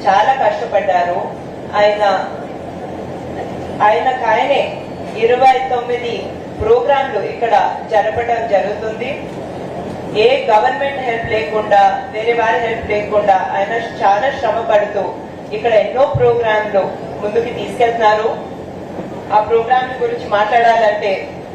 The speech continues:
కొన్ని నూతన వధువరుల-, వధు-, వధువరులకు పెళ్లి కానుక,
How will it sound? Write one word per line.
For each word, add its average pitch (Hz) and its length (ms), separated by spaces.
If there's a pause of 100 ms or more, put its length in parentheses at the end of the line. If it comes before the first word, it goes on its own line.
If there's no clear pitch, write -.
(140)
కొన్ని 220 500 (520)
నూతన 247 600 (100)
వధువరుల-, 233 760
వధు-, 208 460
వధువరులకు 220 800 (520)
పెళ్లి 220 200
కానుక, 208 680